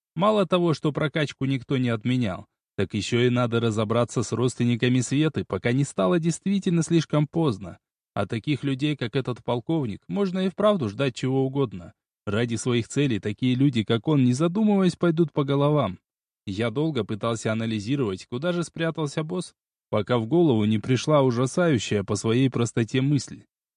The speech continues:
Если мы беспрепятственно прошли до центра бреши и стоим тут,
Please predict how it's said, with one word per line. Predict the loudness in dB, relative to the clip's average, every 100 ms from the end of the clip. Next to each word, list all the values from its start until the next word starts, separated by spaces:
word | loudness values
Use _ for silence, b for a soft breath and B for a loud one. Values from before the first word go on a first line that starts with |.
| _
Если | -10 -6 -2 -2 -2 -2
мы | 0 -2
беспрепятственно | -2 -4 -2 -2 -2 -4 -2 0 0
прошли | -2 -4 -2 -4
до | -4
центра | -4 -4 -2 -2
бреши | -2 -2 -4 -4 -8 -18 _ _ _
и | -6
стоим | -4 -4 -2 0 0
тут, | -2 -4 -4